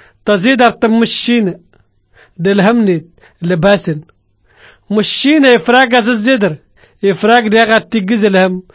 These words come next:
لباسن. إلا أنت ويترن غاني نيودو في ناس. مشينا يتاف. دنكسن تبورك. داد. إيرا. التادي بنسن.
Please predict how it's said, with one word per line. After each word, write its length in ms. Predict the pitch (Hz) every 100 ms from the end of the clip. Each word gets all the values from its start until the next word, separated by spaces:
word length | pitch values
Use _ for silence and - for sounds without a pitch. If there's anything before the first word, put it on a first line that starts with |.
| _ _ 180
لباسن. 580 | 180 160 202 - 160 156 _ _ _ _
إلا 260 | 202 214 262
أنت 160 | 294 285
ويترن 640 | 294 311 269 240 208 - - 196
غاني 300 | 240 262 262
نيودو 340 | 247 277 247
في 120 | 247 233
ناس. 480 | 247 247 - - _ _ _ - _ 190
مشينا 640 | 208 - - 240 285 240
يتاف. 400 | 208 202 240 247 - _ _ _ _ _ _ _ - - - _
دنكسن 640 | 175 233 247 262 269 240
تبورك. 640 | - 208 262 254 175 - _ _ _
داد. 640 | 170 180 220 262 202 175 - _ _ _ _ _ _
إيرا. 380 | 202 208 226 247 294 - _ _ _ _ -
التادي 460 | 180 - 226 226 214
بنسن. 480 | 208 226 185 160